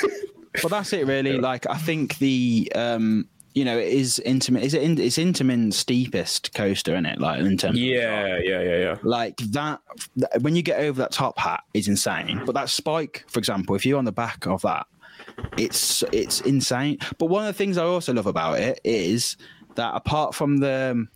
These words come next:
Speaker 2: I'd say apart from the spike and the, when you go, you finally actually go over the top hat,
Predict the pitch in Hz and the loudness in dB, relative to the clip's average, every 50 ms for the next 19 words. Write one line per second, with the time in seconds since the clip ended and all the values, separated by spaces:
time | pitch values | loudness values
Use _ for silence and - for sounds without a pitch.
0 | - - 117 - - 147 135 127 - - 160 160 117 - - 135 135 127 - - | -8 -6 -4 -2 -2 -2 -4 -4 -2 -2 0 0 0 2 2 2 4 4 2 0
1 | - - 123 123 123 123 117 - - - 113 113 117 113 113 110 98 - 107 107 | -2 -2 0 0 0 -2 -4 -6 -6 -2 0 2 4 4 4 2 0 0 0 0
2 | 107 107 104 101 101 95 - - - - - 107 104 101 98 87 - 92 92 90 | 2 2 2 2 0 0 -2 -4 -6 -2 0 2 2 2 2 0 0 0 0 0
3 | - 95 107 101 - - 104 101 98 92 90 - - - 110 101 95 101 92 - | 0 0 0 0 0 -2 -2 0 0 0 -2 -2 -2 -2 -2 -2 0 -2 -2 -2
4 | - 92 101 95 90 92 90 - - - - - - - - - - | 0 0 0 0 0 0 -2 0 -2 -2 -4 -4 -4 -4 -4 -6 -8